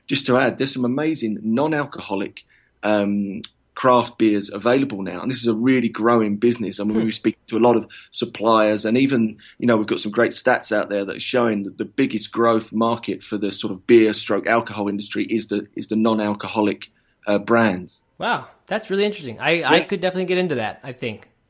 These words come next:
Speaker 2: <laughs> Um, have you, I don't even know if you guys have been at this long enough to have seen this happen or not, but, uh, what I would, I would fear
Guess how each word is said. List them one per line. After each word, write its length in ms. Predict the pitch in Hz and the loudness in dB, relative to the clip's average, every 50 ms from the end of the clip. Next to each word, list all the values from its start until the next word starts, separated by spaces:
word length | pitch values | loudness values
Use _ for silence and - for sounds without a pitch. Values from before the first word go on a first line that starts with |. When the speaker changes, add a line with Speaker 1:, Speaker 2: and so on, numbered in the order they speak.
| _ - - | _ -10 -10
Speaker 2:
<laughs> 80 | 156 - - _ - - - - - - _ _ _ _ _ _ _ | -10 -10 -10 _ -20 -20 -20 -20 -20 -20 _ _ _ _ _ _ _
Um, 380 | 160 160 165 170 170 175 170 - _ _ _ _ _ _ _ 180 175 185 202 | 4 6 6 6 4 0 -4 -10 _ _ _ _ _ _ _ -14 -12 -10 -4
have 240 | 175 214 254 262 | 2 2 2 2
you, 100 | 240 214 | 2 2
I 80 | - 220 | 2 2
don't 140 | 247 247 226 | 2 2 0
even 160 | 220 196 208 | -2 -2 0
know 80 | 208 202 | -2 -2
if 80 | 170 | -2
you 80 | 196 196 | -2 -2
guys 160 | 202 190 175 | -2 -2 -2
have 100 | 185 165 | -4 -4
been 140 | 170 180 165 | -4 -4 -2
at 240 | - 156 170 165 - | -2 -2 -2 -2 -4
this 160 | 160 135 - | -6 -6 -2
long 200 | 151 151 151 151 | -2 -2 -2 0
enough 260 | 147 143 139 - - | 0 -2 -2 -4 -6
to 340 | - 147 147 139 131 123 - - _ _ _ _ | -6 -4 -4 -2 -4 -6 -10 -16 _ _ _ _
have 240 | - - 156 156 - | -4 -2 -2 -2 -2
seen 520 | - - 170 175 180 185 180 175 147 - - _ _ _ | -4 -6 -4 -2 -2 0 -2 -2 -4 -6 -12 _ _ _
this 260 | 143 131 135 131 127 - | -10 -8 -6 -6 -6 -6
happen 340 | - 147 139 123 - 135 127 | -6 -4 -4 -4 -4 -6 -6
or 80 | 123 | -4
not, 300 | 123 123 120 120 - - | -2 -2 -4 -4 -4 -2
but, 280 | - 151 147 - - - _ _ _ _ _ _ _ - | -2 -2 -2 -2 -8 -20 _ _ _ _ _ _ _ -2
uh, 280 | 139 147 147 143 123 - - - _ _ _ _ _ | 0 0 2 2 0 -2 -6 -12 _ _ _ _ _
what 260 | - 180 165 160 175 | -10 -2 0 2 4
I 140 | 185 202 226 | 4 4 2
would, 220 | 220 202 165 - - | 0 -4 -8 -6 -4
I 100 | 180 180 | -4 -2
would 180 | 175 180 160 | -2 -4 -8
fear 640 | - - - 233 226 220 196 180 170 160 156 - - | -12 -12 -8 -4 -2 0 2 2 2 0 -2 -6 -10